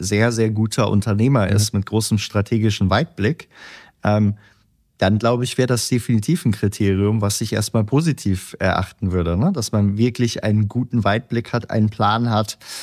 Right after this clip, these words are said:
Speaker 1: ähm, das, das, das ist es sicherlich. Wenn es jetzt aber um eine ganz andere Position, äh, äh, geht, äh, sei es jetzt Vertrieb oder eine andere Stelle, dann schaut man natürlich darauf. Und so ein bisschen dieser Fit der Leute zur Position und dann natürlich andere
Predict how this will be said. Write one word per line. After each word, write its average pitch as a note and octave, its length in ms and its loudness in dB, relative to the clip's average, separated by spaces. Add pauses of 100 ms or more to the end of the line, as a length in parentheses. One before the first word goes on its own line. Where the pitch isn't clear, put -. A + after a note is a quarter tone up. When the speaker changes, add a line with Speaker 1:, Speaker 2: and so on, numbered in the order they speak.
(220)
Speaker 1:
ähm, G#2 280 2
das, - 320 -2
das, G#2+ 240 -2
das G#2 180 0
ist G#2 160 -2
es G2+ 100 0
sicherlich. G#2+ 460 0
Wenn G#2+ 160 2
es G#2 140 0
jetzt G#2+ 180 0
aber G2+ 160 0
um G2+ 80 2
eine G#2+ 80 4
ganz G2+ 300 0
andere B2+ 340 2
Position, G#2 800 0 (420)
äh, G2+ 280 2
äh, G2 440 0
geht, G#2 480 -4
äh, G#2 180 2
sei G2+ 140 2
es G#2 160 -2
jetzt G#2 240 -2
Vertrieb B2 580 0
oder G#2 200 0
eine G2+ 180 2
andere B2+ 220 2
Stelle, G2+ 260 0
dann G2+ 160 2
schaut G#2+ 260 -2
man A2 120 2
natürlich G2 240 -2
darauf. A#2+ 300 -2
Und G#2 220 -2
so A2+ 120 -2
ein A2 60 0
bisschen C3+ 280 0
dieser A2+ 220 2
Fit - 420 -4 (440)
der A#2+ 100 4
Leute A#2+ 580 2 (220)
zur C3 400 0
Position A#2+ 800 0 (420)
und C3 140 2
dann A#2+ 160 2
natürlich C3+ 480 -2
andere B2 560 0